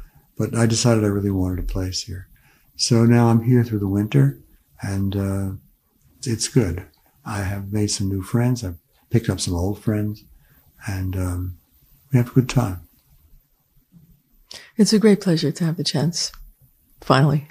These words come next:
Speaker 2: to meet you.
Speaker 1: Good. Thank you very much.
Speaker 2: Thank you very much. Philip Roth at his home in two thousand nine. He died in twenty eighteen at the age of eighty-five.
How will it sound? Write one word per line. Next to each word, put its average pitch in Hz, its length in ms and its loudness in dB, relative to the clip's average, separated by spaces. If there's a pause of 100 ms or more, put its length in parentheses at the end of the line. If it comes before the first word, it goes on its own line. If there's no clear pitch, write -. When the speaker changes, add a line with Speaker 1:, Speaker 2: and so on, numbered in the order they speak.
Speaker 2:
to - 120 0
meet 147 200 2
you. 160 140 4 (360)
Speaker 1:
Good. 92 140 -6
Thank 101 240 -4
you 98 80 -6
very 95 180 -6
much. - 140 -18
Speaker 2:
Thank 175 240 6
you 185 100 4
very 151 200 0
much. 156 280 -10 (1200)
Philip 139 380 4
Roth 151 340 6
at 143 120 6
his 139 140 2
home 151 320 4
in 139 200 2
two 165 180 0
thousand 151 540 2
nine. 127 540 2 (360)
He 226 140 6
died 202 320 6
in 196 140 6
twenty 185 420 4
eighteen 170 600 2
at 156 140 -2
the - 180 0
age 147 260 4
of - 100 0
eighty-five. 123 1080 2